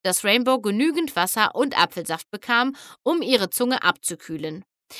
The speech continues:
Sie fühlte sich schuldig, Rainbow zu dieser Mutprobe gedrängt zu haben. Ihr Plan hatte sich in Rauch aufgelöst. „Danke“, sagte Rainbow und nahm einen großen Schluck.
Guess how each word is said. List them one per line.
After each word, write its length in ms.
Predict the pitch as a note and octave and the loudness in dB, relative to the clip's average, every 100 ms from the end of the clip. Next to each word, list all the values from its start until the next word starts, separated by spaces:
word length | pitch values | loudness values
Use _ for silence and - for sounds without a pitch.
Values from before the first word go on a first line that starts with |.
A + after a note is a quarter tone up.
| - - | -16 -2
Sie 180 | C4 | 0
fühlte 280 | B3+ E4+ C4+ | 4 2 2
sich 220 | A#3+ B3 | 0 2
schuldig, 560 | - F#3 E3 - - - - - - | 2 2 0 -4 -12 -14 -16 -20 -2
Rainbow 440 | A#3+ C#4 D#4+ C#4+ | 4 4 4 2
zu 140 | D4 A#3+ | 0 -4
dieser 260 | A3 G#3 | -2 0
Mutprobe 580 | G#3 G3+ G#3+ - C4+ B3+ | 0 0 -4 -4 -4 -2
gedrängt 460 | B3+ C#4 D#4 D#4+ - | -2 0 0 0 -2
zu 200 | G3+ F3 | -4 -2
haben. 460 | D#3 D3+ D3+ E3 - - - - | 0 0 -4 -14 -18 -20 -20 0
Ihr 160 | B3 B3 | 2 2
Plan 440 | - C4 D#4+ D4+ | 4 4 4 4
hatte 200 | D4+ B3 | 0 -2
sich 240 | F#3+ G3+ | -4 -4
in 120 | - D4 | 0 0
Rauch 420 | G#3 E3 E3 - | 4 4 4 0
aufgelöst. 800 | A#2 C#3 - D3 B2+ C#3 - - _ - - - - | -8 -8 -10 -10 -8 -8 -10 -14 _ -20 -18 -20 -2
„Danke“, 640 | D4+ C4+ D#4+ - D#4+ D#4 C#4+ _ _ _ - | 4 6 4 4 4 4 0 _ _ _ -8
sagte 380 | G#3 G#3 - F#3+ | 0 2 2 0
Rainbow 520 | F#3 F#3 F#3+ G#3+ B3 | 2 0 2 2 2
und 300 | C4 G3 G3 | 2 -4 0
nahm 260 | A#3 C4+ - | 4 6 4
einen 300 | F3 F3 F3 | 2 0 0
großen 440 | - C#4+ D#4 C4+ | 4 4 4 2
Schluck. 440 | - D3+ A#2 - | -2 -4 -8 -14